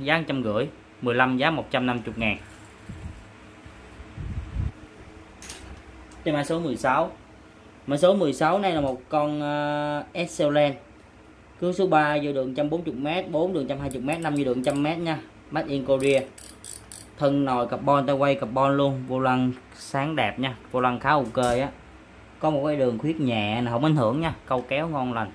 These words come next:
anh em thấy không? Đó, con đường khuyết nhẹ nha. Gạt cước ngon lành luôn, size tương đương ba ngàn.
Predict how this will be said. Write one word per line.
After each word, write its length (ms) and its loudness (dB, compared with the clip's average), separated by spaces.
anh 120 -6
em 120 -4
thấy 160 -4
không? 100 0
Đó, 260 -2
con 160 2
đường 160 0
khuyết 260 -2
nhẹ 280 -4
nha. 160 0
Gạt 260 -2
cước 220 4
ngon 200 2
lành 180 2
luôn, 120 0
size 220 2
tương 120 2
đương 160 2
ba 180 4
ngàn. 220 0